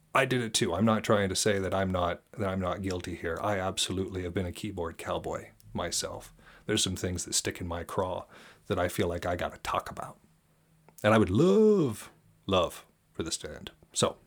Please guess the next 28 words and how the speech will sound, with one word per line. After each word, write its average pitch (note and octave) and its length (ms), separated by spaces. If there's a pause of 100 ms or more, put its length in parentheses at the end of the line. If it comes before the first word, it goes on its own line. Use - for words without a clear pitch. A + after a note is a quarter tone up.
(2500)
so - 140
we've E3+ 120
got D3+ 180
all C3 80
these A2+ 240
things. E2 300
We've G#2+ 120
got A#2+ 260 (100)
our G#2+ 100
motives B2+ 480
and A2 340
objectives G2 600
clearly D3 440
in G2 120
mind. D#2+ 400 (720)
But G#2 160
next, F3 600 (440)
we A2 100
have B2 200
to - 100
deal A2 140
with G2+ 180
our F2 100
opponent, - 540
because F2+ 220
it's E2 140
not A#2+ 180
enough, G#2+ 420